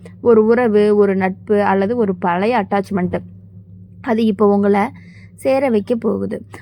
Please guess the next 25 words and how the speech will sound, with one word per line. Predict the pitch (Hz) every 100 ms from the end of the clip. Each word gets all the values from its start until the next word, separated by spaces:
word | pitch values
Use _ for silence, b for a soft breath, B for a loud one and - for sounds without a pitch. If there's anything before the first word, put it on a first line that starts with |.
| B
ஒ-, | - 233 233
முதல்ல | 240 330 277 277 302 - -
இதுவும் | 220 226 285 262 330
தாங்கிக்கலாம் | 302 226 233 208 208 220 202
அப்படின்னு | - 214 208 269
நீங்க | 254 214 226
நினைப்பீங்க. | 196 208 214 190 185 - - B
ஆனா | 233 208 220 247
உள்ளுக்குள்ள | 226 269 302 233 240
ஒரு | 214 190
குரல், | 196 190 -
"போதும், | - 254 254 240
இனிமேல் | 220 208 214 220 247 196
இல்ல" | 202 208 202 190
அப்படின்னு. | 185 175 185 180 - B B
அந்த | - 214 208
குரல் | 233 320 294
தான் | 247 277
தெய்வ | 208 208
கணக்கு. | 196 185 180 - - B B B B
வேலை, | 208 226 262 247 233
தொழில் | 233 226 233 269
விஷயங்கள்ல | 247 240 226 196 180 185 233
விருச்சிக | 214 294 294
ராசிக்காரங்களுக்கு | 254 233 226 220 196 180 175 175 196